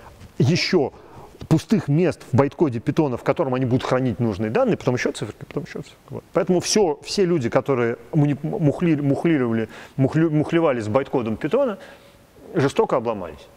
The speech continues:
Вот. Ну вот, это первое. Второе. Тем не менее, соответствующее, соответствующий инструментарий разработки, разумеется, есть открытый, он написан на пи-,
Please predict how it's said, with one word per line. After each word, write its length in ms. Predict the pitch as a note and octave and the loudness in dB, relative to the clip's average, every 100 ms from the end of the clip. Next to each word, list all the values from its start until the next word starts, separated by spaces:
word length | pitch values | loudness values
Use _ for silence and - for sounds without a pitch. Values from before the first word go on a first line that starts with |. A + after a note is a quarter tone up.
| - - - _ - | -20 -20 -20 _ -20
Вот. 280 | A2+ G2 - - _ _ _ - - - - - - - | -14 -14 -16 -20 _ _ _ -20 -20 -20 -20 -20 -20 -6
Ну 140 | - C#4+ | -2 2
вот, 260 | G#3+ A2+ - | 0 -2 -2
это 160 | F#3+ - | -2 0
первое. 420 | G3 B2+ F2+ F#2 | -2 0 -4 -10
Второе. 600 | - - A3 A#3 C#3 F#2+ - - - - _ _ - - | -2 0 2 2 0 -4 -12 -20 -20 -20 _ _ -20 -10
Тем 220 | - A3 A3 | 0 0 2
не 80 | |
менее, 360 | A#3+ A#3+ F3+ B2+ | 0 2 0 0
соответствующее, 960 | - D3+ A3 A3+ - D3 - C#3+ C3 - | 0 0 0 -2 0 -2 2 2 2 0
соответствующий 580 | D#3 D3 A3 - - | 0 2 0 0 -2
инструментарий 680 | D3+ - E3 F3 F#3 G#3 C#3 | -2 0 0 0 2 2 2
разработки, 540 | B2 A#2 D3 F3 D#3+ D3+ | 0 0 2 2 2 0
разумеется, 560 | B2+ D#3 F3+ C#3+ - | 0 2 2 0 0
есть 240 | C#3+ C#3+ - | 2 2 0
открытый, 460 | B2 - C#3+ - | -2 0 0 0
он 80 | A#2 | -2
написан 420 | A#2+ C3 C#3 B2 | -2 -2 -4 -2
на 80 | A#2 | -2
пи-, 160 | G#2+ | -2